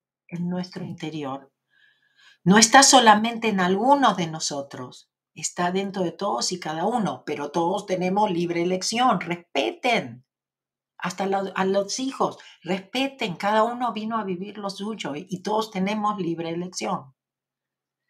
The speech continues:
Y mientras dejamos lucir nuestra propia luz, inconscientemente damos permiso a otras personas para hacer lo mismo. Y al liberarnos de nuestro miedo, nuestra presencia automática libera a los demás.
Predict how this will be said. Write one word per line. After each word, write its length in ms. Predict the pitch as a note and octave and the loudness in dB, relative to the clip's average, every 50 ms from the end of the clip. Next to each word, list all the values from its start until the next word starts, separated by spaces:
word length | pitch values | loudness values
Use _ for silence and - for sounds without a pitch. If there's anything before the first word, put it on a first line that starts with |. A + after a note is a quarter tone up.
| _ _ - - - - - | _ _ -20 -20 -12 -4 0
Y 100 | G3 G#3+ | 0 2
mientras 380 | G#3+ A3+ A3+ G#3+ A3+ A3+ A3 | 2 2 2 0 0 0 0
dejamos 480 | A3+ A3 A3 C4+ C#4+ D4+ D#4 D#4 D4 - | 0 0 2 2 2 2 2 -2 -2 -2
lucir 680 | A#3+ A3+ A3 - - - A#3+ A#3 A3 F#3 E3 E3 - - | -4 -4 -2 -2 -2 -2 -2 -2 -2 -2 -2 -4 -8 -10
nuestra 420 | E3+ E3+ E3+ E3+ - F3+ E3+ E3+ - | -8 -6 -6 -4 0 0 0 0 0
propia 360 | G#3+ A#3 A3+ - G#3+ G3+ F#3+ | -2 -4 -4 -2 -4 -2 -2
luz, 400 | F#3+ G3 A3 A3 A3+ - - - - | 0 0 0 -2 -2 -4 -12 -10 -4
inconscientemente 1160 | F#3 F3+ F3 E3+ F3+ F#3 F#3 F#3 - A#3 A#3 A#3+ A3+ A3+ A#3 G#3+ G#3+ A3 A3+ A3+ A3 A3 G3+ F3+ | -2 -2 -2 0 0 0 0 0 -2 -2 -4 -4 -4 -4 -4 -2 -2 -2 -2 -2 -2 -2 -2 0
damos 360 | E3 F#3 F#3+ G3+ G#3 G3+ - | 2 2 2 2 0 -2 -2
permiso 500 | - E3+ E3+ F3 F#3 G3+ F#3+ - - E3+ | -6 -4 -2 -2 -2 -2 -2 -2 -2 2
a 80 | E3+ F#3 | 2 2
otras 300 | F#3 - E3+ E3 - - | 2 2 0 -4 -4 -6
personas 640 | - E3 F3+ - F#3 F3 F3+ F3+ F3+ F#3 F#3 F#3 - _ _ _ _ _ _ - | -10 -10 -8 -6 -4 -4 -2 -2 -2 -2 -4 -6 -10 _ _ _ _ _ _ -8
para 200 | - C#3 D3 D3+ | -6 -6 -4 -4
hacer 260 | - - - D3+ D#3+ | -6 -6 -6 -6 -6
lo 180 | E3 E3 D#3+ E3 | -6 -6 -6 -4
mismo. 480 | F3 F3 E3 - D3 C#3 C3 C3 - _ _ _ _ _ _ _ _ _ _ _ _ _ _ _ _ _ | -4 -6 -6 -8 -12 -16 -16 -16 -18 _ _ _ _ _ _ _ _ _ _ _ _ _ _ _ _ _
Y 80 | - E3 | -2 0
al 120 | E3 E3+ | 2 4
liberarnos 580 | F3 E3+ D#3+ E3+ E3+ F#3 A3+ A3+ A#3+ B3 B3 A3 | 4 4 4 4 4 4 4 4 4 2 -4 -4
de 80 | G#3+ F#3+ | -2 -2
nuestro 380 | F#3+ F#3+ F#3+ - - F#3 F#3 | -2 -2 -2 -4 -4 -2 -2
miedo, 400 | F#3 G3 G3+ G#3 G#3 G#3 G#3 G3+ | -2 -2 -2 -2 -2 -2 -2 0
nuestra 400 | F#3+ F3+ E3+ - - E3 D3+ - | 0 -2 -4 -4 -4 -6 -6 -6
presencia 500 | D#3 D#3 - - F#3 G3+ G3+ F#3+ - F#3+ | -6 -6 -4 -2 -4 -4 -4 -2 0 0
automática 840 | F#3 F#3 F#3 F3 E3+ F3 F3+ F#3 F#3 F#3 G3+ F#3+ F#3+ - G3 F#3+ F#3 | 0 0 -2 -4 -2 0 0 0 -2 -2 -4 -6 -4 -2 -4 -4 -4
libera 680 | F3+ D3+ D#3+ D#3 D3 D#3+ E3 E3 E3 E3 E3 E3 - - - | -4 -6 -8 -8 -6 -4 -4 -4 -4 -4 -6 -6 -8 -12 -14
a 80 | D3+ | -12
los 240 | D3 C#3+ D3 C#3 - | -12 -12 -12 -14 -12
demás. 440 | D3+ D3+ E3 F3+ G3 G3 F3+ F#3 - | -10 -4 0 2 2 2 2 -2 -6